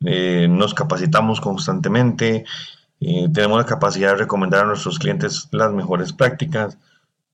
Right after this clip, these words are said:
la mejor forma de hacer las cosas, eh, sobre todo con ese entendimiento de lo que se, de lo que se quiere atender. Eh, eso nos ha permitido crecer de manera importante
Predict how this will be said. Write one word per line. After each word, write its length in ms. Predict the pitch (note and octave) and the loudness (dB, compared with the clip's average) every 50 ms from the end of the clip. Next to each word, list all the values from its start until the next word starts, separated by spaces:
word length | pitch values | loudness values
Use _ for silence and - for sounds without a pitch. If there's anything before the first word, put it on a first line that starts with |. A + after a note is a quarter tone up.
| _ _ | _ _
la 120 | - G#2 G#2+ | -2 0 2
mejor 280 | A2 G#2+ G#2 A#2+ A#2 | 2 2 4 2 2
forma 540 | D#3 - B2+ C3 B2+ B2+ A#2+ A2 F#2+ - - - - - _ _ _ _ | 2 4 4 4 4 6 4 4 2 0 -4 -12 -18 -18 _ _ _ _
de 140 | - A2+ A2+ | 0 2 2
hacer 240 | G#2 G2+ - G#2 F#2+ | 2 4 2 0 2
las 160 | G2+ G#2+ G#2 | 2 0 0
cosas, 520 | - - C3+ B2+ B2+ A#2+ A#2 A2+ - - - _ _ _ _ _ _ _ _ _ _ | 2 2 2 4 4 2 0 0 -4 -10 -14 _ _ _ _ _ _ _ _ _ _
eh, 440 | - A2+ G#2+ G2+ G2 G2 F#2+ D#2+ D#2+ - - _ _ _ _ _ _ _ _ _ _ _ _ _ _ _ _ _ | 0 2 2 4 4 2 0 0 -4 -8 -14 _ _ _ _ _ _ _ _ _ _ _ _ _ _ _ _ _
sobre 360 | _ - D3+ - - A2 G#2 E2+ | _ -12 -6 -2 0 0 0 4
todo 220 | - A2+ A#2+ B2 | 4 4 4 4
con 180 | - A#2 A2 A2 | 4 2 2 2
ese 300 | A2+ A2+ B2 B2 D#3+ D#3 - - _ - - - _ _ | 2 2 2 0 0 -4 -6 -12 _ -20 -20 -20 _ _
entendimiento 920 | A#2+ A2+ A2+ - G#2+ G#2 G2+ G2+ G#2 A#2 C3 C3+ C3+ B2 - - E3 D#3 - - - - | -2 -2 0 0 0 0 0 2 2 4 6 6 4 4 2 0 0 0 0 -2 -4 -2
de 160 | - G2+ G2+ | 0 0 0
lo 120 | F#2+ F#2 | 0 0
que 120 | D#2 - - | -2 -4 -6
se, 380 | - - F#2+ F2+ F2 E2 D#2 - - | -4 -4 -4 -2 0 0 -2 -2 -4
de 180 | - F#2+ F#2 F2+ | -4 -2 -2 0
lo 120 | F2 E2+ | 0 -2
que 100 | D#2 E2 | -2 -4
se 140 | D#2+ F#2 D#2+ | -6 -6 -4
quiere 220 | - G2+ G#2+ G#2+ | -2 0 2 2
atender. 460 | A2 - G#2 F#2+ F2 D#2 - D2+ D#2 D#2+ - - _ _ _ _ _ _ | 2 0 0 -2 0 0 -2 -2 -4 -6 -10 -14 _ _ _ _ _ _
Eh, 500 | - - F#2 F#2 F2+ F2 E2+ E2 E2 D#3 D#3+ D#3 - - _ _ _ _ _ _ _ _ | -6 -4 -2 0 0 0 0 2 2 0 0 -2 -4 -10 _ _ _ _ _ _ _ _
eso 180 | - G2 B2 | -2 0 0
nos 140 | A#2+ A#2 A#2 | 2 2 0
ha 80 | A#2 A#2+ | 0 0
permitido 680 | B2+ B2+ F3 E3+ D3+ A#2+ A#2+ C3 B2 G#2 D#3+ D#3 - - - _ _ _ _ _ _ _ _ | 2 0 0 0 0 2 4 4 4 4 2 -2 -4 -8 -18 _ _ _ _ _ _ _ _
crecer 480 | - A2+ G#2 G#2 G2 - B2 B2+ C3 A#2 | 0 2 2 2 2 4 4 4 4 4
de 80 | A2 | 0
manera 240 | G#2 G2 F#2+ F#2+ G#2 | -2 -2 0 0 -2
importante 720 | G#2+ G#2 - A2+ G#2 - B2+ B2 B2 A#2+ - - A#2 A#2+ | -2 -2 -2 -4 -2 0 0 2 2 0 -2 -2 -6 -8